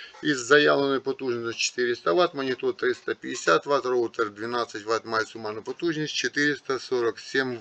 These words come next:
ватт. Д Б Ж недостатньої потужності при перемиканні на акумулятор буде йти у захист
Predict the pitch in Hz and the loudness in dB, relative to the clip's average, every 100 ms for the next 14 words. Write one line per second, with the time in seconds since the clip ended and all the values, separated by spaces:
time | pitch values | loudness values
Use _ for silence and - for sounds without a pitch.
0 | 101 110 95 - - - - - _ 127 | 0 2 2 -2 -16 -20 -20 -20 _ 4
1 | 139 160 175 175 170 160 151 160 147 147 | 8 8 8 4 4 2 2 4 4 2
2 | 143 151 180 170 160 - 147 147 135 - | -4 0 0 2 -2 -2 -4 0 0 2
3 | 143 139 139 143 131 131 131 131 131 139 | 2 2 0 2 0 0 0 0 -2 0
4 | 160 156 139 127 135 131 - 143 147 120 | 2 2 0 -2 -4 -6 -2 -2 -2 0
5 | 131 120 117 120 110 | 2 4 2 -2 -4